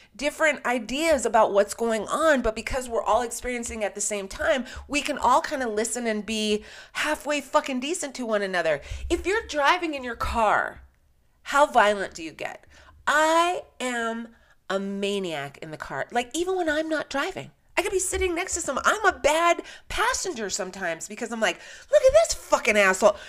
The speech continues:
She fucking, with the fucking, oh, blinkers, you know, they fucking exist, pal." You know, just calm yourself down. But when I'm walking and someone's maybe going slow in front of me, I'm like,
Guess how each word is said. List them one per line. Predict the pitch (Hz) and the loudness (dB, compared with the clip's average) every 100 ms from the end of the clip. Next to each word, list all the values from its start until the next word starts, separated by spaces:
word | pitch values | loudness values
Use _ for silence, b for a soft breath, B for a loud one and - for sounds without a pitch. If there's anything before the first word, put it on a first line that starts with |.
| B | B
She | - - | -12 -6
fucking, | 508 494 359 254 B B | -4 0 -2 -2 B B
with | 415 | 0
the | 440 | 0
fucking, | - - 359 302 B - | 2 2 2 -2 B 6
oh, | 269 - - | 6 6 0
blinkers, | 226 359 415 294 285 285 - | 2 2 2 0 0 -4 -8
you | 220 240 | -4 2
know, | 233 277 | 4 4
they | 226 220 | 2 0
fucking | 226 269 254 208 | 0 -2 0 -2
exist, | 180 170 277 262 - | -4 2 4 4 -2
pal." | - 208 196 202 | 2 4 4 2
You | - 208 | -4 -10
know, | 208 208 | -8 -6
just | - 269 302 - - - | -4 -2 -2 -4 -12 -18
calm | - - 220 220 220 233 240 | -18 -10 -4 -2 -2 -4 -8
yourself | - 190 185 165 160 | -10 -6 -4 -4 -4
down. | - 233 135 139 B B | -4 -6 -6 -10 B B
But | - | -4
when | 262 | -2
I'm | 277 208 | -2 -2
walking | 202 - 480 - 160 165 190 B B | -2 -2 -2 -4 -4 -4 -10 B B
and | 254 | -8
someone's | 285 294 277 | -4 -4 -4
maybe | 269 269 | -6 -6
going | 226 196 | -4 -4
slow | 185 208 226 | -2 0 0
in | 196 | 0
front | 208 214 | -2 -2
of | |
me, | |
I'm | 196 | 0
like, | 180 165 - | 0 0 -4